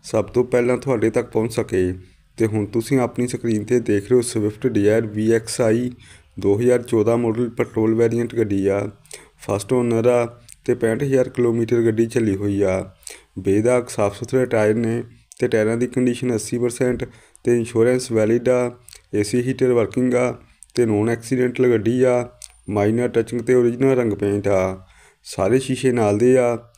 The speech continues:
ਸਾਫ਼ ਸੁਥਰਾ ਕਲੀਨ ਇੰਟੀਰੀਅਰ ਤੇ ਇੰਜਨ ਗੇਅਰ ਸਾਇਲੈਂਟ ਵਰਕ ਕਰਦੇ ਆ, ਕੋਈ ਵੀ ਐਕਸਟਰਾ ਆਵਾਜ਼ ਨਹੀਂ ਹੈਗੀ ਤੇ ਕੋਈ ਲੀਕੇਜ ਨਹੀਂ। ਸਾਰੇ ਫੀਚਰ ਗੱਡੀ ਦੇ ਵਰਕਿੰਗ ਆ,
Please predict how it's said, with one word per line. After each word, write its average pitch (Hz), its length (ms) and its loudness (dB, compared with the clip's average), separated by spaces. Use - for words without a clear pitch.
ਸਾਫ਼ 101 340 -4
ਸੁਥਰਾ 123 320 -2
ਕਲੀਨ 120 340 0
ਇੰਟੀਰੀਅਰ 123 640 0
ਤੇ 117 160 2
ਇੰਜਨ 113 360 0
ਗੇਅਰ 127 200 2
ਸਾਇਲੈਂਟ 120 520 -2
ਵਰਕ 104 260 -2
ਕਰਦੇ 127 440 2
ਆ, 123 160 0
ਕੋਈ 110 220 2
ਵੀ 123 160 0
ਐਕਸਟਰਾ 123 380 0
ਆਵਾਜ਼ 110 260 2
ਨਹੀਂ 123 160 -2
ਹੈਗੀ 120 220 -4
ਤੇ 123 160 -2
ਕੋਈ 117 280 0
ਲੀਕੇਜ 117 340 -4
ਨਹੀਂ। 98 320 -4
ਸਾਰੇ 107 380 0
ਫੀਚਰ 127 340 0
ਗੱਡੀ 120 240 2
ਦੇ 123 120 4
ਵਰਕਿੰਗ 123 400 0
ਆ, 127 320 0